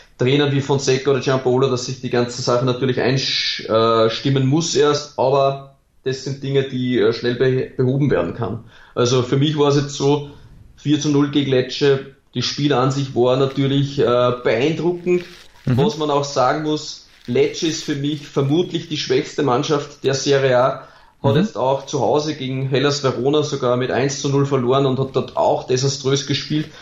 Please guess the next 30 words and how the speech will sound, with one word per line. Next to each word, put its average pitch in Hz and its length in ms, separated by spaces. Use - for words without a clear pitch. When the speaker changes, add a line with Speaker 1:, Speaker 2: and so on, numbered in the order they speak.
Speaker 1:
Ähm, 131 140
Speaker 2:
Ja. 139 240
Speaker 1:
sie 139 220
haben 143 440
gegen 143 200
Inter 156 380
für 151 140
mich, 151 460
was 139 200
ich 175 200
mitbekommen 156 640
habe, 131 220
so - 140
blind 160 320
nach 143 140
vorne 143 360
gespielt, 151 400
haben 139 140
dann 135 180
zwar - 260
versucht, 156 480
ihr 139 100
Spiel 147 280
durchzuziehen, 147 560
aber 127 240
mit 135 160
komplett, 147 420
vollkommen 147 480
offenem 135 400
Visier. 131 380